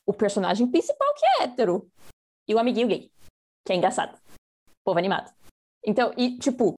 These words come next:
falam, "Ai, porque representatividade, pá." Só que, cara, você vai botar uma representati-, nossa, uma representatividade só como alívio cômico, assim, e per-, perpetuar, tipo, <laughs> esse, esse estereótipo que é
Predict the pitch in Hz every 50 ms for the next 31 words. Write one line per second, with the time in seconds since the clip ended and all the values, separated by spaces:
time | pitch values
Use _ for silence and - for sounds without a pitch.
0 | - - - 302 277 277 285 277 277 277 302 320 320 - 277 262 294 294 285 285
1 | 294 269 262 254 277 262 277 254 302 247 254 226 226 247 269 254 247 247 - 247
2 | 214 220 247 240 240 302 294 - 311 - - _ _ _ _ _ _ - - 359
3 | 349 294 240 214 - - - - - 277 302 - 302 311 320 - 277 277 285 262
4 | 294 294 285 294 269 269 277 262 - - _ - 294 262 277 - _ _ _ -
5 | 214 185 185 - 202 - - - _ - 226 277 247 247 262 262 262 254 254 269
6 | 254 - 240 220 220 214 214 233 240 - 240 240 294 285 294 277 254 262 240 233
7 | - - - 233 233 202 180 175 - 185 185 - - 233 190 165 185 - _ _
8 | _ _ - 247 240 247 - - 247 247 - - _ - 233 233 254 240 240 -
9 | 233 214 202 208 214 214 - _ 208 185 175 - - _ - 262 247 - - -
10 | - - - 254 247 247 247 - 269 226 214 196 196 196 196 - 214 - 185 180
11 | - - _ _ _ _ _ _ - - 226 202 196 -